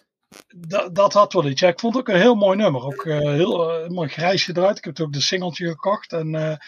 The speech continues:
ja, dat past wel echt bij dat, eh, E K. En twee jaar later, inderdaad, die versie waar jij het over had. Dat het ook weer op het E K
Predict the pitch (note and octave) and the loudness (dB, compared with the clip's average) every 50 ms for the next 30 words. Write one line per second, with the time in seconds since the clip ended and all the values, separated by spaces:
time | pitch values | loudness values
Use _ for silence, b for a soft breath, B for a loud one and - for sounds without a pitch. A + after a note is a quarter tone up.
0 | B B B B B B B B _ _ F#3 E3+ D#3 C#3+ C#3 - - F#3 - - | B B B B B B B B _ _ 2 4 4 4 2 2 2 2 2 2
1 | F3+ F3+ F3+ - F#3+ F3 C#3+ - F#3 F3+ F3 E3 D3+ F3 F3 - _ - F#3+ E3+ | 0 0 0 0 -2 -4 -2 2 4 4 4 6 4 4 2 2 _ 0 2 2
2 | E3+ F3 - F3+ E3+ D#3 C#3 - F3 E3+ F3 F#3+ - F3+ D#3+ C3+ - E3+ E3 D#3+ | 2 2 0 -2 -4 -4 0 0 0 0 2 0 -2 -4 -6 -2 2 4 4 6
3 | D#3+ E3 E3 E3 E3 - E3 D#3+ D#3 E3 E3+ E3 D#3+ C3 D3 F3+ E3 C3+ C#3+ D#3 | 6 6 6 4 4 2 -4 -2 0 0 0 0 -2 -2 0 0 0 0 -2 -2
4 | D#3 E3 E3 E3+ E3 - E3+ E3 D3+ E3 D#3+ E3+ F#3+ - - - b b b b | -2 0 2 0 2 0 -2 -2 -2 -2 -2 -2 -4 -4 -8 -16 b b b b
5 | b b b b _ C#3+ D#3 D3 D3 - - C#3 - - - F3 E3+ - E3+ D#3+ | b b b b _ 0 0 0 0 -4 -8 -12 -6 -4 -4 -2 0 2 2 4
6 | D#3+ D#3 D3 D#3+ - - E3 D3 - | 4 2 2 -2 0 0 0 2 4